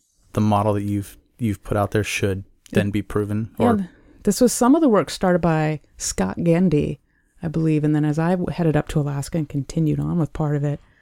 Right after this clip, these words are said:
Speaker 2: um, move forward, um, I met a, a fantastic researcher by the name of Stephanie Carlson. She was doing her master's.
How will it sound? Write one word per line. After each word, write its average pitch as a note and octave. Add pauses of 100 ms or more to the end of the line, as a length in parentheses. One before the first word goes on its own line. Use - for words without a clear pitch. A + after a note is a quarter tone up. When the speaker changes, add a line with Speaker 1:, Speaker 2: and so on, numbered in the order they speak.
(420)
Speaker 2:
um, D3+ (340)
move D#3+
forward, F#3
um, D#3+
I D3+
met D#3+
a, D3+
a D#3+
fantastic D#3+
researcher D#3
by D#3
the D#3
name D#3
of C#3+
Stephanie D3+
Carlson. F3+ (480)
She -
was F3
doing E3
her D3
master's. D#3+